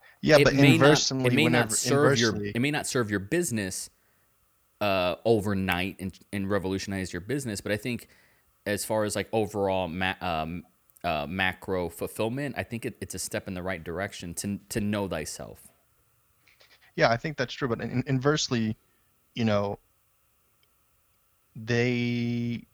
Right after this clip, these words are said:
Speaker 1: they complain, they whine. Like I was just saying, like, my dad whines constantly about how his father, you know, wasn't there for him, and so that's why he had to join the military to make himself a real man.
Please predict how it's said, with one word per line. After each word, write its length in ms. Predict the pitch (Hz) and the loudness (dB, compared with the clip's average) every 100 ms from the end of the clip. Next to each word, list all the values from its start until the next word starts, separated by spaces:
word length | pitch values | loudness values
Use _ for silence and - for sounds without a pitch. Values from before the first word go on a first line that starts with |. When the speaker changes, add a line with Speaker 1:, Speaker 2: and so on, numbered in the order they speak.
| _ _ _ _ _ _ _ _ _ | _ _ _ _ _ _ _ _ _
Speaker 1:
they 220 | 131 113 107 | 2 4 4
complain, 880 | - 117 - 131 127 123 120 117 110 | 2 -2 2 6 6 8 8 8 8
they 160 | 104 | 4
whine. 500 | 104 117 113 113 110 | 6 6 6 6 2
Like 160 | 107 107 | 0 0
I 60 | |
was 140 | 107 113 | -2 -2
just 200 | 127 - | -4 -4
saying, 260 | 139 151 | -4 -4
like, 120 | 107 107 | -4 -4
my 100 | 107 | 0
dad 240 | 123 123 | 4 4
whines 380 | 110 117 117 - | 4 2 2 0
constantly 720 | - 135 139 - 117 110 110 | 0 2 2 0 -10 -10 -8
about 240 | 107 107 | -2 0
how 120 | 113 110 | 2 2
his 220 | 117 - | 0 -4
father, 580 | - 104 107 107 104 - - - - | 2 4 6 4 0 -4 -18 -20 -10
you 140 | 113 110 | -2 0
know, 140 | 101 | 2
wasn't 460 | 107 117 113 101 107 | 4 2 2 -4 2
there 240 | 113 117 | 4 4
for 260 | - 113 104 | 2 0 2
him, 320 | 107 101 101 - - | 2 2 0 -6 -8
and 100 | 113 | -6
so 200 | - 107 | 0 2
that's 300 | 107 117 - | 6 4 4
why 200 | 113 107 | -2 -2
he 120 | 107 107 | 0 -2
had 160 | 104 | -2
to 60 | 101 | -6
join 300 | 110 113 104 | -4 -2 -2
the 60 | 101 | -4
military 800 | 104 113 113 104 - 104 101 | -2 0 0 -2 -6 -4 -4
to 140 | 104 107 | -6 -4
make 240 | 110 107 | -2 -4
himself 460 | 107 98 113 101 - | -8 -4 -2 -2 -4
a 60 | |
real 320 | 98 117 117 107 | 0 4 4 4
man. 400 | 104 101 101 | 0 -4 -6